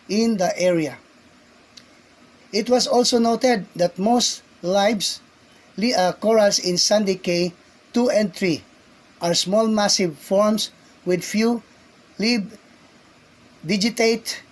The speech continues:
the branching forms in deep waters. The United States, Japan, Australia, and Philippines have called out China as they express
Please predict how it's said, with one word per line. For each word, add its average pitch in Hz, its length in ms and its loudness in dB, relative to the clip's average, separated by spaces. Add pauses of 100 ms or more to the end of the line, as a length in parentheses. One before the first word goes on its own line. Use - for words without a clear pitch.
(280)
the 170 120 -2
branching 220 540 2
forms 208 560 0 (720)
in 180 160 -2
deep 208 280 -2
waters. 165 680 -2 (2500)
The 170 120 0
United 254 420 2
States, - 580 0 (260)
Japan, 190 520 0
Australia, 208 800 0 (440)
and 262 200 2
Philippines 247 560 0 (140)
have 185 220 -2
called 196 360 0 (880)
out 202 200 2
China 196 500 0 (640)
as 165 160 -2
they 202 200 -2
express 196 600 0